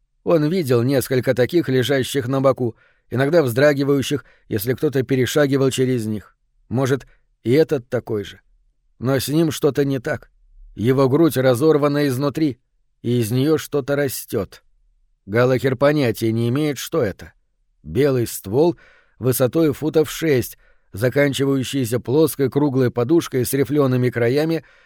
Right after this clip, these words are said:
и луковичными наростами по бокам, похожими на волдыри. Поверхность его довольно шероховата, но волдыри блестят. Если наклонить голову поближе,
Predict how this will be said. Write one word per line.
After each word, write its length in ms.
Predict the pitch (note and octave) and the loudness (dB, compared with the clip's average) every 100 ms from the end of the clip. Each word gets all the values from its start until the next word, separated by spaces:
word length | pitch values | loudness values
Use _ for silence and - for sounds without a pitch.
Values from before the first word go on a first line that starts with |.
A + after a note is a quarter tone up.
| _ - | _ -4
и 60 | A#2+ | 2
луковичными 680 | E3 E3 D#3+ C#3+ D#3+ D3+ | 4 4 2 2 0 2
наростами 560 | D3+ C#3 D3 - D#3+ D#3 | 4 4 2 0 -2 -2
по 160 | C3+ D3 | 0 2
бокам, 460 | D3+ - B2+ A#2 _ _ _ | 2 2 0 0 _ _ _
похожими 520 | G2+ - B2 A#2 B2+ | -8 -4 -2 0 0
на 140 | B2+ B2+ | 0 2
волдыри. 500 | C3 C3+ B2+ G#2+ - _ _ _ _ _ - | 2 2 0 0 -8 _ _ _ _ _ -10
Поверхность 680 | F#2 A#2 E3 A#2+ C#3+ - | -4 0 0 0 -4 -2
его 200 | C3+ B2 | -2 0
довольно 400 | A#2+ B2 C#3+ C#3+ | 2 2 2 0
шероховата, 720 | C3+ D3 C3+ D3+ D3+ C3 F#2+ - _ _ _ - | 0 0 2 2 2 2 -4 -12 _ _ _ -8
но 300 | G#2+ B2 A#2 | -4 0 0
волдыри 420 | B2+ B2+ C3 D3+ | 0 2 0 0
блестят. 600 | C3 C3 - G2+ F#2 _ _ _ _ _ _ | -2 -6 -8 -12 -12 _ _ _ _ _ _
Если 420 | - A#2+ C3 C3+ B2+ | -4 -2 0 2 2
наклонить 640 | C3 B2 C3+ C#3 C#3 A2+ | 2 0 0 0 -2 -2
голову 420 | B2 C3+ A#2+ B2 | 2 2 2 0
поближе, 540 | A2+ A#2+ D3+ D#3 B2+ | 0 2 4 2 2